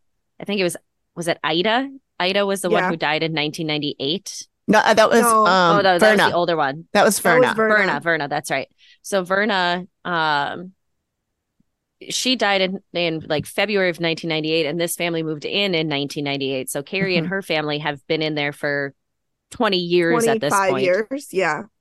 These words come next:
Speaker 1: <clears throat> Well, at the time of the episode.
Speaker 2: Yeah,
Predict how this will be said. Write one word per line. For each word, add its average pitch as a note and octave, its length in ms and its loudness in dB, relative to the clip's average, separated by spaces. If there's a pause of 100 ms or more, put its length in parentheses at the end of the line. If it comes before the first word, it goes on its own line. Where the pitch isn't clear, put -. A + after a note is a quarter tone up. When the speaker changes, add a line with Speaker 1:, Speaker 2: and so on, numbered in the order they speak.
(140)
Speaker 1:
<clears throat> B3+ 80 -6 (120)
Well, F#3+ 440 0
at F3+ 160 -4
the F3 60 -2
time F#3 240 -2
of D#3 120 -2
the D3 160 -2
episode. D3 640 -6 (100)
Speaker 2:
Yeah, G#3+ 260 0